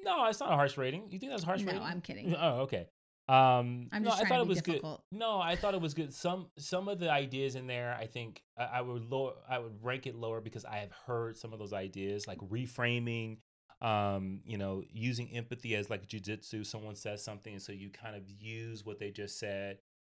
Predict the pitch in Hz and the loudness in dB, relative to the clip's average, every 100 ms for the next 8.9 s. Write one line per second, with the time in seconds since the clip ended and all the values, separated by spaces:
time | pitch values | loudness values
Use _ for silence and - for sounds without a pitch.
0 | _ 110 107 104 - 110 95 101 98 107 | _ 2 4 2 -4 -10 -8 -8 -8 -8
1 | 98 90 101 101 98 95 _ - 139 135 | -8 -6 -6 -6 -8 -10 _ -8 -4 -2
2 | 131 127 _ 113 98 98 98 95 95 101 | -2 -6 _ -10 -6 -6 -6 -6 -6 -8
3 | 110 - 143 147 - _ _ _ - 110 | -12 -12 -10 -10 -14 _ _ _ -6 -2
4 | 104 101 113 135 127 120 107 104 214 175 | 0 2 2 2 0 -2 -2 -2 -2 -2
5 | 175 165 165 151 160 131 - 185 202 _ | -4 -4 -4 -6 -8 -10 -8 -10 -12 _
6 | _ - - 147 190 214 180 135 127 135 | _ -16 -4 -2 0 0 -2 0 0 0
7 | 120 113 113 117 107 104 104 127 123 101 | 0 -2 -4 -6 -6 -4 -4 -4 -4 -6
8 | 98 - - _ _ 120 117 123 127 | -8 -14 -20 _ _ -2 -2 -2 -8